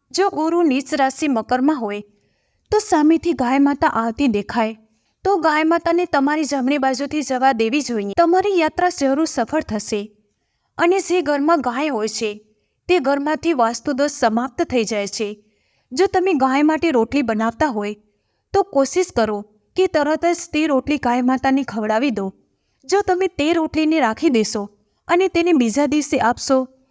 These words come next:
તો તે વાસી માનવામાં આવશે. ગાયને ક્યારે પણ વાસી રોટલી ન આપો. તેનાથી ઘરમાં નકારાત્મક ઉર્જા વાસ કરે છે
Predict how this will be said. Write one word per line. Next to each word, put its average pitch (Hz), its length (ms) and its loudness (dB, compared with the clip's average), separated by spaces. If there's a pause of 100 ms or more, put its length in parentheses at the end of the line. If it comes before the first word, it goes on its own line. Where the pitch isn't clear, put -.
(320)
તો 381 100 4
તે 392 160 0
વાસી 277 360 2
માનવામાં 240 540 2
આવશે. 202 300 -6 (640)
ગાયને 330 440 2
ક્યારે 320 320 0
પણ 349 220 0
વાસી 240 300 0
રોટલી 294 340 -2
ન 302 100 2
આપો. 208 360 -2 (680)
તેનાથી 302 420 0
ઘરમાં 262 420 2 (180)
નકારાત્મક 330 640 0
ઉર્જા 262 360 0
વાસ 240 300 -2
કરે 208 260 -4
છે 202 220 -6